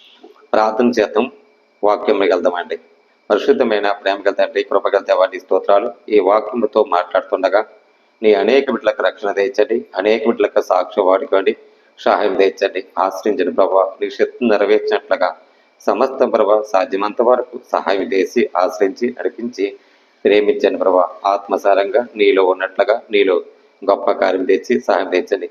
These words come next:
బిడ్డలని, తల్లిదండ్రులని ఆత్మీయులుగా గొప్ప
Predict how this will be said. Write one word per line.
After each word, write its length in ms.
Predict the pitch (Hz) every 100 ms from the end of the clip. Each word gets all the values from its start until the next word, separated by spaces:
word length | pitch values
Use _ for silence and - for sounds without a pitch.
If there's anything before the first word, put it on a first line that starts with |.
| -
బిడ్డలని, 420 | 95 95 92 107
తల్లిదండ్రులని 640 | 120 - 90 101 92 95 120 120 _ 95
ఆత్మీయులుగా 560 | 98 - 95 - 120 120 _ _ _ _
గొప్ప 300 | - 120 120